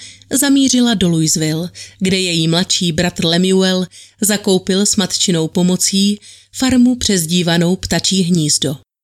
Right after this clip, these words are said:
Dům obklopený broskloňovými a jabloňovými sady se stal vítaným útočištěm, kde mohla rodina nerušeně přečkat celou válku. Její manžel na tom byl o něco hůře.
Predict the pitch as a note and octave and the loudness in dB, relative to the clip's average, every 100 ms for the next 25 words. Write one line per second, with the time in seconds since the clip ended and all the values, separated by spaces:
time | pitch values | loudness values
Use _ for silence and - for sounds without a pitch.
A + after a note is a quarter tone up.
0 | _ _ _ _ _ _ _ _ _ _ | _ _ _ _ _ _ _ _ _ _
1 | - G#3+ A#3 A#3 G3 - F3+ F3 E3+ D#3+ | -2 2 6 4 2 -2 -2 0 0 0
2 | D3 C#3 - G3 F3+ E3+ E3 D#3+ D#3 - | 0 -2 0 0 2 2 0 0 0 0
3 | D#3 E3+ E3+ E3+ E3 D#3+ D#3 D#3 - E3+ | 0 0 0 0 0 0 0 0 0 -2
4 | D#3+ F3 - - - F#3 - F3+ F3+ G#3+ | -2 -2 -4 -8 -2 0 0 -2 0 0
5 | A3+ A3+ E3+ D3+ E3+ E3+ D#3+ D#3 - - | 0 2 2 2 0 0 -2 -2 -2 -2
6 | E3 E3+ F3 - - - F#3+ F#3 E3 E3 | -2 -4 -8 -18 -10 -2 0 2 2 0
7 | F3 E3+ E3+ D#3+ F3 F3 - F3+ E3+ - | 0 0 0 2 2 0 0 -2 -2 -2
8 | F3+ - E3+ E3 - F#3 E3 E3 D#3+ E3 | -2 -2 -4 -4 -2 0 0 0 -2 -4
9 | - F#3 F3 - _ _ _ _ _ _ | -6 -10 -10 -14 _ _ _ _ _ _
10 | _ _ _ - C4+ A#3+ G3+ G3+ G#3 F#3+ | _ _ _ -4 0 2 2 4 2 2
11 | E3+ E3+ F#3 F3 E3+ E3+ F#3 F3+ F#3 F3 | 0 0 0 0 0 2 2 0 0 2
12 | F#3+ E3+ E3 | 2 0 -2